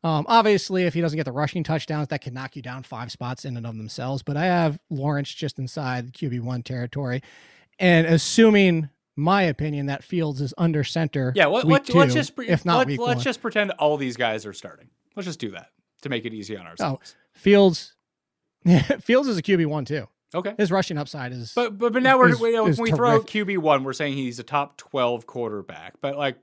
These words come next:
Speaker 2: what
Speaker 1: Mm-hmm.
Speaker 2: separates these guys from, like, Sam
Speaker 1: Right there.
Speaker 2: Darnold, who's in a pretty good situation all of a sudden?
Speaker 1: Uh, Justin Fields is a, is a good, if not better,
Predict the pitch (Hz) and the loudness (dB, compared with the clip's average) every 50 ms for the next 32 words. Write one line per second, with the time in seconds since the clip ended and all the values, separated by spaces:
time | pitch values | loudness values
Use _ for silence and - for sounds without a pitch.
0 | _ _ _ _ _ _ _ _ _ _ - 131 160 196 208 143 160 165 151 196 | _ _ _ _ _ _ _ _ _ _ -4 0 0 2 2 0 -2 0 2 2
1 | 190 190 185 180 175 170 165 160 - - 156 156 151 143 139 147 143 139 139 139 | 2 2 0 -2 -2 -2 -2 -4 -6 -8 -6 -6 -6 -4 -2 -2 0 0 0 -2
2 | 135 - 143 143 139 135 131 - _ _ _ - - - 160 170 170 110 135 139 | -4 -6 -4 -2 -2 -2 -4 -6 _ _ _ -8 -6 -4 -4 -4 -2 0 0 0
3 | 165 160 135 120 127 127 131 127 135 139 135 - - 135 147 147 131 143 135 - | 0 0 -2 -4 -6 -6 -8 -8 -8 -8 -8 -6 -6 -6 -6 -4 -4 -4 -4 -6
4 | 147 139 - 120 131 170 170 127 117 87 80 82 87 85 - - - - 143 _ | -8 -10 -8 -8 -8 -8 -8 -10 -12 -16 -16 -20 -20 -20 -20 -20 -20 -20 _ _
5 | _ _ _ _ _ _ _ _ _ _ _ _ _ _ _ _ _ _ _ _ | _ _ _ _ _ _ _ _ _ _ _ _ _ _ _ _ _ _ _ _
6 | _ _ _ _ _ _ _ _ _ _ _ _ _ _ _ _ _ - 208 180 | _ _ _ _ _ _ _ _ _ _ _ _ _ _ _ _ _ -2 0 0
7 | 185 175 - 202 208 - - 202 175 - 185 185 190 190 190 180 160 165 - - | 0 2 2 2 2 2 0 -2 0 2 2 4 4 4 4 2 0 -4 -4 0
8 | 175 160 156 156 151 139 - - - - _ _ _ _ - 156 147 123 - - | 4 4 6 6 4 2 0 -4 -10 -16 _ _ _ _ -8 -6 -6 -6 -8 -8
9 | - 170 147 135 156 131 - - 170 165 156 - - 196 165 - - 151 147 - | -8 -6 -6 -6 -8 -8 -4 -4 -4 -4 -4 -8 -8 -8 -8 -6 -6 -8 -8 -8
10 | - 123 143 - | -8 -10 -10 -10